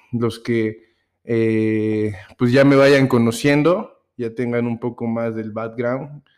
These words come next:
que, de, de mi carrera, ¿no? De mi,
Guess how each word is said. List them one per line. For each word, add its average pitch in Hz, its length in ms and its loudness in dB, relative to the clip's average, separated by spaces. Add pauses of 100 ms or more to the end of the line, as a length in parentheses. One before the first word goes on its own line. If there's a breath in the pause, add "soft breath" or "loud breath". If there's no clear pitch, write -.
(320)
que, 104 340 -8 (720)
de, 120 280 -2
de 117 260 -2
mi 113 160 -2
carrera, 120 400 0
¿no? 123 220 0
De 127 100 0
mi, 110 380 -6